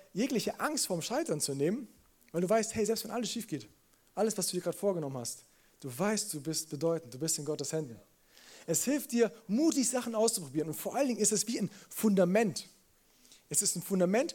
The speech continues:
und hier aber nicht aufzuhören, sondern da kannst du dann starten und in der Leichtigkeit anzufangen, dein Umfeld zu verändern. Ein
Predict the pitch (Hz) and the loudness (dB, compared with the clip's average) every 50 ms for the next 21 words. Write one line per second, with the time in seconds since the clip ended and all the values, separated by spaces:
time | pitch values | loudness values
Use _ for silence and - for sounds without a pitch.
0 | - - - - 165 - - - 349 339 - - - _ _ _ - 175 180 185 | -10 -12 -4 -4 -2 0 4 4 4 4 4 -4 -16 _ _ _ -4 0 0 2
1 | 175 175 233 254 254 262 - 196 202 196 180 170 185 175 160 - - 208 226 - | 0 2 2 0 0 0 0 0 0 0 0 0 0 0 -2 -2 -4 -4 -4 -2
2 | - 240 196 - 170 175 165 175 - - - - - - - 247 220 254 269 269 | 0 0 0 0 0 0 0 -2 -4 -8 -10 -10 -8 -2 0 2 2 2 2 0
3 | 269 262 208 - - - - _ 190 175 170 160 185 214 226 214 233 - - 202 | -2 -6 -8 -10 -18 -20 -10 _ 0 2 4 4 4 4 2 0 -4 -2 -2 -2
4 | - - 175 196 196 - - - - 185 190 190 175 - - - - - 160 165 | -2 -2 -4 -4 -4 -4 -4 0 2 2 2 2 -2 -6 -12 -18 -4 -2 0 2
5 | 208 190 196 - - 185 180 180 180 - - - _ _ _ _ _ _ _ _ | 4 4 4 4 6 6 6 4 2 -2 -10 -18 _ _ _ _ _ _ _ _
6 | _ - - 160 - 170 151 143 143 127 110 101 - - - - _ _ _ - | _ -8 -4 -2 0 2 2 2 2 0 -2 -4 -10 -18 -20 -20 _ _ _ -20
7 | _ _ _ _ _ _ _ _ _ _ _ _ - _ _ - - - - _ | _ _ _ _ _ _ _ _ _ _ _ _ -20 _ _ -20 -20 -20 -20 _
8 | _ _ _ _ _ _ _ _ _ _ _ _ _ _ _ _ _ _ _ - | _ _ _ _ _ _ _ _ _ _ _ _ _ _ _ _ _ _ _ -20
9 | - - - - - - - - - - - - - - _ _ _ _ _ _ | -20 -20 -20 -20 -20 -20 -20 -20 -20 -20 -20 -20 -20 -20 _ _ _ _ _ _
10 | _ _ _ _ _ _ _ _ _ _ _ _ _ _ _ - 190 233 220 180 | _ _ _ _ _ _ _ _ _ _ _ _ _ _ _ 4 4 4 4 2
11 | - | -2